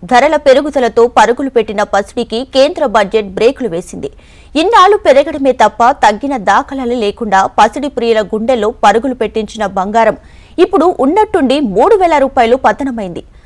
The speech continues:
వందకు మించి తగ్గే పరిస్థితి లేదనుకున్న బంగారం వేలల్లో పడిపోయింది. భారతదేశంలో పసిడికి ఉన్న డిమాండ్ వేరు. కొందరికి ఇది అలంకార ఆభరణమైతే చాలా మందికి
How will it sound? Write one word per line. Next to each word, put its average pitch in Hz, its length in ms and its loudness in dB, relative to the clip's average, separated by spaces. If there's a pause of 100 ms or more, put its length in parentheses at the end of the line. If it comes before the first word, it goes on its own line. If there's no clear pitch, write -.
(240)
వందకు 427 380 2
మించి 349 300 -4
తగ్గే 254 240 2 (100)
పరిస్థితి 269 460 0
లేదనుకున్న 254 540 2 (120)
బంగారం 208 420 0 (200)
వేలల్లో 269 460 2
పడిపోయింది. 202 580 -4 (2750)
భారతదేశంలో 370 720 2
పసిడికి 302 460 0
ఉన్న 254 120 2 (160)
డిమాండ్ 277 420 2
వేరు. 196 200 -4 (220)
కొందరికి 403 440 2
ఇది 277 140 -2 (220)
అలంకార 294 380 -2 (120)
ఆభరణమైతే 233 600 -2 (200)
చాలా 262 340 4
మందికి 254 340 -2